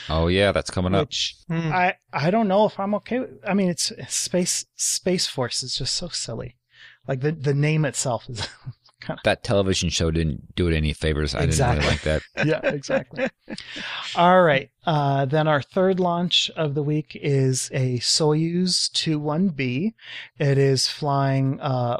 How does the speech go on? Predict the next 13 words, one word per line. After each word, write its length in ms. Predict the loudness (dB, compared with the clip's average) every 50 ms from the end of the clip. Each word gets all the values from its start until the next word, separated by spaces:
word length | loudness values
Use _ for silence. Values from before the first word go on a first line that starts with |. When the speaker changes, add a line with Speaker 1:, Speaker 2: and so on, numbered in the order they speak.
| -4 -4
Speaker 2:
OneWeb 640 | -2 0 2 2 2 2 2 2 2 2 2 0 -4
four 560 | -12 -10 -4 0 0 2 2 2 0 -2 -2 -2 0
on 220 | 0 2 2 0
top 420 | 0 -2 -2 -2 0 0 -2 -4 -6 -4 -2
of 340 | -2 0 0 0 -2 -4 -4
a 180 | -4 -4 -4 -4
Frigate 480 | -4 -6 -4 -4 -2 -2 -2 -4 -4 -6 -4
M 340 | -4 -2 0 0 -2 -4 _ -6
upper 240 | -6 -6 -6 -6
stage. 640 | -4 -4 -6 -6 -6 -8 -10 -10 -6 -6 -6 -6 -6 -10 -18 -18 -16 -16 -16 -16 -18 -14 _ -2
Um, 420 | 0 0 0 0 -2 -2 -4 -6 -6
OneWeb 640 | -4 -2 0 2 2 2 2 4 4 2 2 0 -2
four 600 | -10 -8 -4 -2 0 0 2 0 0 -2 -4